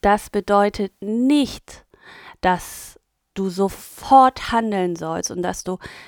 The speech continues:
jetzt eine Entscheidung treffen musst. Aber es bedeutet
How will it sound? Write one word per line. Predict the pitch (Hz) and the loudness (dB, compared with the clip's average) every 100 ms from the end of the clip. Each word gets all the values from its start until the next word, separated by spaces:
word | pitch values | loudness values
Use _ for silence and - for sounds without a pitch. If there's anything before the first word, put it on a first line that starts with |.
| - _ | -20 _
jetzt | 170 196 254 - - | -4 2 2 0 -2
eine | 190 190 180 | 0 2 2
Entscheidung | 180 - 175 170 165 170 | 2 2 2 4 4 0
treffen | - 165 151 - 107 | -2 -4 -4 -6 -4
musst. | 85 - - - - _ - _ _ _ _ | -4 -6 -8 -16 -20 _ -20 _ _ _ _
Aber | 190 214 226 226 233 - _ _ _ | 0 2 4 4 2 -2 _ _ _
es | 202 202 - | 0 0 -4
bedeutet | 190 170 196 202 214 214 202 | -8 0 2 4 2 -2 -6